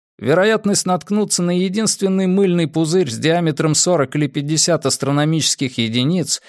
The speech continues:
на листе бумаги размером шестнадцать миллиардов световых лет до того мала, что ее можно считать нулевой.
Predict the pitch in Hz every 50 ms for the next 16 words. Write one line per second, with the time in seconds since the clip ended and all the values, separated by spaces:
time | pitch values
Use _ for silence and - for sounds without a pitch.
0 | - - - - - _ _ 123 127 147 175 185 - - - 220 208 196 196 196
1 | - 208 202 196 170 165 156 156 160 156 156 156 147 143 165 151 - - 156 147
2 | - 180 180 170 - - 147 135 151 151 151 165 175 175 165 143 131 123 - -
3 | 139 139 - 160 156 156 160 147 - - - 180 151 107 - - - - - -
4 | _ - 127 131 147 131 - 156 147 143 147 175 180 147 127 120 120 113 117 160
5 | 208 202 - - - - - - _ - - - - - 135 131 135 143 147 151
6 | 156 143 156 175 - - - 160 196 190 170 180 185 196 202 208 208 208 196 -
7 | 185 -